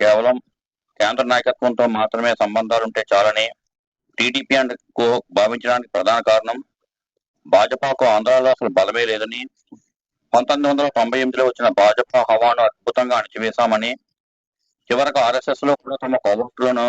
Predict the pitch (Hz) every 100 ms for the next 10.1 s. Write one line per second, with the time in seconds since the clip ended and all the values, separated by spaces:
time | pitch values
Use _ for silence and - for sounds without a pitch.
0 | 117 98 120 123 120 123 123 95 98 110
1 | - 117 - 110 107 107 110 110 110 123
2 | - _ _ _ _ _ _ _ _ -
3 | 113 117 139 151 - - 131 117 107 117
4 | 131 131 135 131 - _ _ _ - 101
5 | 107 98 110 120 127 - 139 139 127 95
6 | 92 104 120 127 131 131 - 107 113 120
7 | 131 123 123 104 101 117 123 120 117 117
8 | 113 113 110 117 127 _ _ _ _ _
9 | _ - 90 113 117 110 87 95 101 98